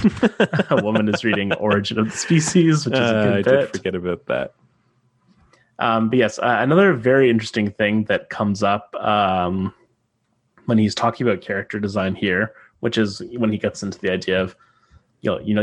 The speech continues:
Speaker 1: you'll know how they'll react in a given situation, is him talking about how he modeled the characters <laughs> in Zot after Jungian archetypes.
Speaker 2: Yes,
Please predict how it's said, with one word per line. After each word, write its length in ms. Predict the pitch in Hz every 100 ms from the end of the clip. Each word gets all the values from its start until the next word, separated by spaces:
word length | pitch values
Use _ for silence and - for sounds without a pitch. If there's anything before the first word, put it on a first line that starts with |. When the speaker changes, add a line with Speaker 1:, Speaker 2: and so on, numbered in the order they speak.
| 113
Speaker 1:
you'll 100 | 113
know 140 | 107 101
how 180 | 120
they'll 220 | 104 101 95
react 420 | 101 92 104 -
in 80 | 101
a 40 |
given 220 | 92 101
situation, 640 | 98 98 - 104 101 - 95
is 440 | 92 104 95 98 - - - _ _
him 180 | 135 123
talking 280 | 143 131 131
about 160 | 120
how 120 | 110
he 200 | 113 117
modeled 720 | 113 101 101 110 110 107 95 -
the 180 | 107 95
characters 640 | - 120 110 - 175 151
<laughs> 0 |
in 100 | 143
Zot 460 | 113 95 113 104 -
after 300 | 104 - 131
Jungian 580 | 104 101 107 113 110 101
archetypes. 800 | 104 - 104 - 87 98 - - - -
Speaker 2:
Yes, 320 | 107 92 -